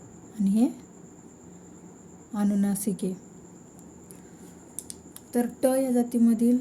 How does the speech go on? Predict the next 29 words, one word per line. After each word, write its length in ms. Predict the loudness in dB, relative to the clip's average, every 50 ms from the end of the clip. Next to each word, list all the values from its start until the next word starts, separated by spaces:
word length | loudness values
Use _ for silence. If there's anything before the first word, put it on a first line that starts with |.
| -2 -6 -18 -20 -20 -14
शेवटचा 640 | -10 -4 -2 -2 -2 -2 -2 -4 -4 -2 0 2 4 4
अनुनासिक 520 | 4 4 4 2 0 0 -2 -4 -6 -4
वापरले 380 | -4 -6 -6 -6 -4 -4 -2 -2
जातात, 260 | -4 -4 -6 -8 -8 -4
तेव्हा 180 | -4 -4 -4 -2
इथे 280 | -4 -6 -4 -4 -6 -6
आहे, 460 | -6 -6 -4 -4 -6 -6 -8 -16 -20 -20 -20 -20 -20 -20 -20 -20 -20 -14 -6 -4
इथे 180 | -4 0 0 0
हा 100 | 0 0
शब्द 240 | -2 -4 -6 -6 -6 -4 -4
तयार 140 | -4 -4 -2
होतो 280 | -4 -4 -4 -4 -6 -6 -8 -8 -4
घंटा. 360 | 0 2 2 2 0 -2 -6 -8 -10 -16 -20 -20 -16 -12
आता 120 | -6 -4 0
हे 160 | 0 0 0
सुद्धा 240 | 0 0 -2 -2 0
घंटा 320 | 2 4 4 4 2 0
आहे 220 | -6 -4 -4 -6 -6 -6 -2 0
आणि 140 | 2 4
हे 120 | 4 4 2
सुद्धा 260 | 2 -2 -6 -6 -6 -8 -8 -10 -8 -6
घंटाच 480 | -4 -4 -4 -4 -4 -6 -6 -8 -10 -12 -10
आहे. 240 | -10 -8 -8 -8 -8 -10 -14 -20 -20 -20 -20 -20 -20 -20 -20 -20 -20 -20 -20 -20 -20 -20 -16 -14 -12
आता 200 | -8 -4 -4 -4
आपण 200 | -2 0 0 0
परत 260 | 0 0 0 -2 -2 -4 -6 -18 -20 -20 -20 -20 -20 -20 -20 -20 -20 -20 -20 -20 -20 -20 -20 -20 -20 -20 -20 -20 -20 -20 -20 -20 -20 -20 -20 -20 -20 -20 -20 -20 -20 -20 -20 -20 -20 -20 -20 -20 -20 -20 -20 -20 -16 -8 -6
इथे 240 | -6 -4 -2 -2 0
लिहून 300 | 0 2 2 4 4 2
घेऊया. 260 | 2 2 0 0